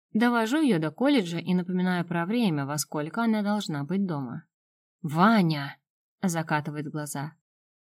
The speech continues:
«Я не шутил», серьёзно говорю ей. «И насчёт свиданий тоже».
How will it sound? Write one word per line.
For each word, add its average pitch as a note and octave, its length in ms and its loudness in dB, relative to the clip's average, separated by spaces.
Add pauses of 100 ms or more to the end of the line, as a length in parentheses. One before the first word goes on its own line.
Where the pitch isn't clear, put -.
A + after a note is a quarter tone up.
(240)
«Я G#3 320 6
не G#3 140 6
шутил», G3 680 -2 (480)
серьёзно E3 600 -2
говорю F3 280 -2
ей. D#3 400 -6 (540)
«И A3 180 6
насчёт G#3 380 2
свиданий G3+ 580 0
тоже». E3 480 -4